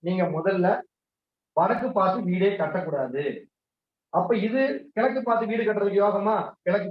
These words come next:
பார்த்து தாராளமா இருக்கு. இது ரெண்டாவது டாபிக். மூணாவது டாபிக், நீங்க பழைய வீடா இருந்தாலும் சரி, புது வீடா இருந்தாலும் என்ன பண்ணணும்? ஒரு மனுஷனுக்கு எப்படி முதல்ல கண்ணு முக்கியமோ, அது மாதிரிதான் ஒரு வீட்டுக்கு தலைவாசல் முக்கியம்.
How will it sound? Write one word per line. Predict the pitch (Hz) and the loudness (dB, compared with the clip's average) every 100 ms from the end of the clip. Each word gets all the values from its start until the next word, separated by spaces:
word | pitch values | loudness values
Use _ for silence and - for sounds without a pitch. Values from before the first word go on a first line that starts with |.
| 170 | -2
பார்த்து | 165 - | -2 -4
தாராளமா | 147 147 143 165 | -2 -2 -4 -6
இருக்கு. | - _ _ _ _ _ _ _ _ _ _ - | -16 _ _ _ _ _ _ _ _ _ _ 0
இது | 175 190 | 2 4
ரெண்டாவது | 139 170 165 160 | 4 4 2 0
டாபிக். | 120 - - _ _ _ _ _ _ _ _ _ _ _ _ _ _ _ _ _ | -6 -10 -20 _ _ _ _ _ _ _ _ _ _ _ _ _ _ _ _ _
மூணாவது | 143 190 226 208 175 160 | 4 4 4 4 2 0
டாபிக், | 151 151 151 165 | 0 0 -2 -2
நீங்க | 139 123 - 165 | -2 -4 -6 0
பழைய | 180 214 | 2 4
வீடா | 202 185 | 4 4
இருந்தாலும் | 175 170 170 | 2 2 0
சரி, | 175 185 - | -2 -4 -4
புது | 277 147 | -4 -2
வீடா | 139 | -2
இருந்தாலும் | 127 117 - _ _ 151 | -6 -10 -16 _ _ -2
என்ன | 175 185 | 0 0
பண்ணணும்? | 139 123 _ _ _ _ _ _ _ _ _ _ _ _ - | -4 -6 _ _ _ _ _ _ _ _ _ _ _ _ 2
ஒரு | 170 160 | 2 2
மனுஷனுக்கு | 165 220 254 254 247 240 190 | 0 0 2 0 0 0 0
எப்படி | 247 233 180 | -2 -2 2
முதல்ல | 185 202 190 | 2 2 0
கண்ணு | 165 202 214 | -2 0 0
முக்கியமோ, | 180 160 165 160 165 - - _ _ _ - | -2 -2 -2 0 -2 -4 -10 _ _ _ -2
அது | 139 151 | 0 2
மாதிரிதான் | 170 175 180 | 4 4 4
ஒரு | 147 139 | 2 0
வீட்டுக்கு | 180 175 160 151 - | -2 -2 -2 -4 -2
தலைவாசல் | 160 208 202 - 165 | 0 0 0 0 -4
முக்கியம். | - - | -6 -16